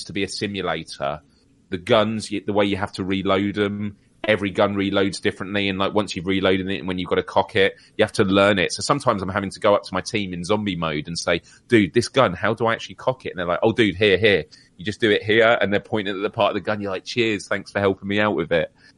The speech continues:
Um, so it is a, it, it's not a frustrating game.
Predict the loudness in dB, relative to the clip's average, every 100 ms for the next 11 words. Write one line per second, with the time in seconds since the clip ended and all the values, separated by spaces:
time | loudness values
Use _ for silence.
0 | _ -2 2 2 2 -2 2 4 4 2
1 | _ _ 2 4 2 0 -6 _ 2 2
2 | -2 _ -12 -2 0 2 0 2 2 2
3 | 2 0 0 -4